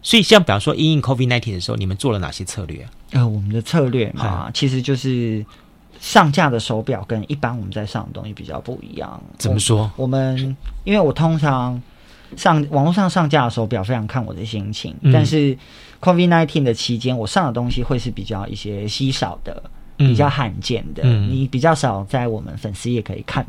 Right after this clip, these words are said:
Speaker 2: 到的这样子。
Speaker 1: 嗯哼，嗯哼。等于说你除了上架，我，我有看到你们的，你们的那个粉丝页这种情况，我就觉得说你们真的是一个很，很能够提供完整资讯的。
Speaker 2: 对，因为我非，
Speaker 1: 对。
Speaker 2: 因为我跟黄闪都是非常需要清楚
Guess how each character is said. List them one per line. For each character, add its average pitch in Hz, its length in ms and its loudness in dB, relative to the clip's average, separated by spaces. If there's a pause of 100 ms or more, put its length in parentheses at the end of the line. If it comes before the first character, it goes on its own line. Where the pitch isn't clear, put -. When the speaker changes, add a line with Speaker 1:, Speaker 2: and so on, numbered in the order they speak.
Speaker 2:
到 - 260 -4
的 - 120 -12
这 131 80 4
样 131 80 6
子。 135 80 4
Speaker 1:
嗯 139 100 4
哼， 135 140 0
嗯 123 80 -2
哼。 123 240 -4 (520)
等 147 120 8
于 - 20 10
说 202 140 6
你 120 260 6
除 - 160 0
了 156 80 6
上 143 220 4
架， 135 160 4 (260)
我， 170 140 10
我 196 180 10
有 190 80 10
看 147 160 2
到 147 100 6
你 113 100 4
们 92 100 0
的， 107 220 2
你 120 180 0
们 104 80 0
的 117 180 0
那 127 80 -4
个 113 180 -2
粉 90 220 -6
丝 123 140 -2
页 110 80 0
这 110 40 -2
种 113 80 -2
情 95 140 -4
况， 107 140 -2
我 92 80 -2
就 - 20 -4
觉 101 120 -4
得 98 40 0
说 113 240 0 (600)
你 131 140 2
们 123 120 4
真 165 160 6
的 165 80 6
是 147 120 4
一 139 60 8
个 127 60 4
很， 90 560 -4
很 98 560 -4
能 101 180 0
够 143 160 6
提 - 260 -4
供 113 360 -2
完 98 200 0
整 92 220 -4
资 - 160 -6
讯 - 380 6
的。 95 200 -8 (120)
Speaker 2:
对， 151 240 6
因 190 120 4
为 220 60 6
我 156 220 8
非， 165 180 6
Speaker 1:
对。 175 120 -2 (100)
Speaker 2:
因 220 160 2
为 214 40 4
我 147 200 2
跟 175 180 2
黄 131 240 -2
闪 113 240 -2
都 117 140 -2
是 120 180 -4
非 160 380 0
常 117 340 -4
需 123 320 -2
要 117 280 0
清 147 360 2
楚 120 400 -4